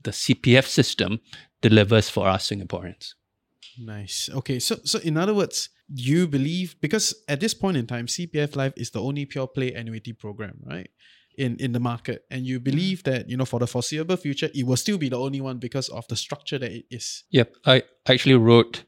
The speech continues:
Speaker 1: a paper, um, in two thousand fifteen, uh, which, um, essentially sets that out. The C P F scheme offers today the best risk-adjusted return,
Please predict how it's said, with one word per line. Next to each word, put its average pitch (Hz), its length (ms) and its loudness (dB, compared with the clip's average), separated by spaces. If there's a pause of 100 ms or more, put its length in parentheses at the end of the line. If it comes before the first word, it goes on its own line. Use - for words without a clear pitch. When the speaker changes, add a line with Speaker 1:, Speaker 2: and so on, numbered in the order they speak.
(220)
Speaker 1:
a - 80 -2
paper, 113 640 0 (400)
um, 101 400 4
in 107 180 4
two 117 140 -2
thousand 104 300 6
fifteen, 110 600 6 (500)
uh, 104 300 2
which, - 580 0 (380)
um, 107 240 -4
essentially 110 460 -6
sets - 360 -2
that 110 200 -2
out. 101 340 -2 (480)
The 120 80 4
C - 240 4
P 123 240 8
F 123 160 6
scheme 117 840 0
offers 113 480 6
today 107 680 2 (460)
the 104 180 2 (140)
best 139 300 6
risk-adjusted 117 1000 4
return, 110 640 2